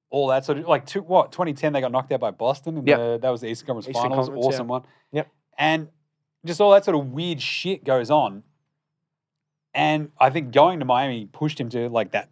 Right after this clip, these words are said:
Speaker 1: extra specific level
Speaker 2: Yeah.
Speaker 1: thanks to, like, the Pat Riley, Spoelstras and shit of the world. But also playing with D-Wade going,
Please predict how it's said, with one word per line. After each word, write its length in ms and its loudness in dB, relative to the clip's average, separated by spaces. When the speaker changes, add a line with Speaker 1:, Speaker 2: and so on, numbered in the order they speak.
Speaker 1:
extra 260 -2
specific 440 -10
level 400 -2
Speaker 2:
Yeah. 160 -8
Speaker 1:
thanks 300 -2
to, 60 -2
like, 140 0
the 60 -12
Pat 240 -2
Riley, 400 -2
Spoelstras 540 -8
and 120 -14
shit 160 -12
of 60 -14
the 60 -8
world. 340 -4
But 80 4
also 260 6
playing 320 0
with 140 -4
D-Wade 440 2
going, 200 0